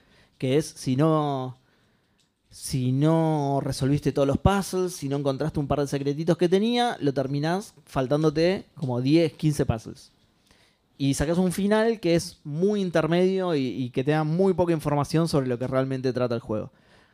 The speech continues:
Tenés que sacar el final posta de, si, si quieren jugar al uno, que lo recomiendo absolutamente,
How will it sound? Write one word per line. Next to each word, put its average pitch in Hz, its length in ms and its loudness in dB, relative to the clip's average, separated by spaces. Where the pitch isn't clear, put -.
Tenés 156 220 4
que 180 100 2
sacar 151 240 2
el 143 60 4
final 143 200 2
posta 143 360 2
de, 127 180 0
si, 127 220 -8
si 120 280 -2
quieren 180 240 0
jugar 156 180 2
al 147 120 4
uno, 175 180 4
que 120 100 -2
lo 113 320 0
recomiendo 127 400 0
absolutamente, 143 800 0